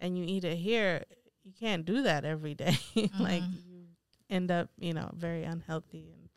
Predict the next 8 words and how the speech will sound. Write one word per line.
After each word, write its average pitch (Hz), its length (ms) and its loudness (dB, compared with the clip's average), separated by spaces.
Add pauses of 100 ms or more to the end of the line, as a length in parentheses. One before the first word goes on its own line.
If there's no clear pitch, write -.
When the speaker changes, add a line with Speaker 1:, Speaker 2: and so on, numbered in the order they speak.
(520)
Speaker 1:
bloated 170 500 2
and 156 140 0
all 151 200 0
of 151 60 -4
that. 147 260 -2
So 160 360 -4 (720)
it's, - 360 -8
um, 180 460 -8